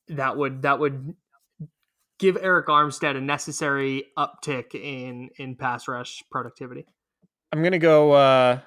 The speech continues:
Speaker 2: to wrap this up, I think we'll go plus ten in speed for Kendrick Bourne.
Speaker 1: Ooh, that's a good one. I
Speaker 2: 'Cause
Speaker 1: thi-
Speaker 2: Bourne's a r-, really good short area quickness, good route runner, but just does not have the speed to really run away from guys.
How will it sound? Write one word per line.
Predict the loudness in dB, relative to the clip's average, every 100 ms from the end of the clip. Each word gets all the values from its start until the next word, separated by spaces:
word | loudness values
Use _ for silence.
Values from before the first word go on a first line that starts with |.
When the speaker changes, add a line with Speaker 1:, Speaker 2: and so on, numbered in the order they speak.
| -14
Speaker 2:
to | -2
wrap | 0 0
this | -2 -4
up, | -2
I | -2
think | -6 -6
we'll | -2
go | 2 4 4 0 _ _ _ _ _ _
plus | 2 2 2
ten | 0 2 2
in | -2
speed | -4 -4 -2 0 0 -2
for | -6
Kendrick | -4 -6 -6 -8
Bourne. | -8 -10 -12 _ _ _ 0
Speaker 1:
Ooh, | 4 6 6 4 2 0
that's | 0 -2
a | -4
good | -6 -6
one. | -8 -12 _ _ _ _ -2
I | -2
Speaker 2:
'Cause | 2
Speaker 1:
thi- |
Speaker 2:
Bourne's | 4 4 2
a | -2
r-, | -4 -10 -12 -2
really | 2 4 4
good | 0
short | 2 2 4
area | 4 2 2
quickness, | 0 0 -2 -4 -2
good | -2 0
route | 4 4 4
runner, | 0 0 0 -2
but | -2 -4
just | -4 -4
does | -4 -2 0
not | 2 2
have | 2 0
the | -2
speed | -8 -6 -4
to | -2
really | -2 -2 -2
run | -4
away | -2 -2 -4
from | -6
guys. | -6 -6 -8